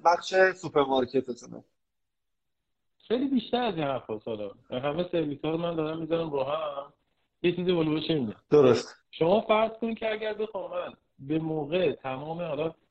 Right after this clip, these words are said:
Speaker 2: در یک دلیوری چندین، اه، عامل تاثیرگذارن. اینکه سرویسی که میره می‌رسه به دست یک فروشنده چقدر طول بکشه که اون سرویس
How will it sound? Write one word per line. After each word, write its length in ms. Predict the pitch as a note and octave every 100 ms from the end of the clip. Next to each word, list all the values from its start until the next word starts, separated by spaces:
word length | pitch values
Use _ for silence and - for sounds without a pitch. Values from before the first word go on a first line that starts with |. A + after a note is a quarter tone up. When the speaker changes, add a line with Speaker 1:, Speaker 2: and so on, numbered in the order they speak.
| _
Speaker 2:
در 220 | C#3 C#3+
یک 300 | D3 F#3+ G3+
دلیوری 540 | E3 D#3+ D#3 D3 D3+ G3
چندین، 600 | - D3+ D#3 D#3+ G3+ G3
اه، 100 | D#3+
عامل 380 | D3 D3+ D3 E3
تاثیرگذارن. 800 | E3+ D3+ C3+ B2+ A#2+ A#2 C3 A2
اینکه 260 | D3 E3 G3+
سرویسی 420 | E3 D3+ F3 F#3+
که 100 | F#3
میره 200 | F3+ E3
می‌رسه 340 | D#3 C#3+ C3+ C3+
به 80 | C3+
دست 300 | C#3 C#3 C#3+
یک 260 | C3+ C3
فروشنده 600 | - C3 C3 C#3 C3 C#3+
چقدر 300 | E3 F3 F#3 F3+
طول 140 | F#3
بکشه 380 | F3+ F3+ E3+ F3
که 60 |
اون 160 | F3 F3 -
سرویس 320 | C#3+ C#3